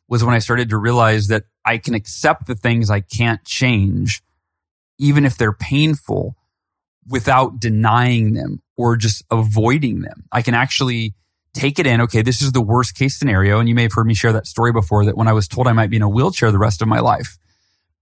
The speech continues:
I decided, okay, well, if I'm in a wheelchair the rest of my life,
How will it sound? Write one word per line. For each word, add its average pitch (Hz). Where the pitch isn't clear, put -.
I 117
decided, 127
okay, 151
well, 147
if 151
I'm 165
in 156
a 143
wheelchair 160
the 135
rest 123
of -
my 120
life, 117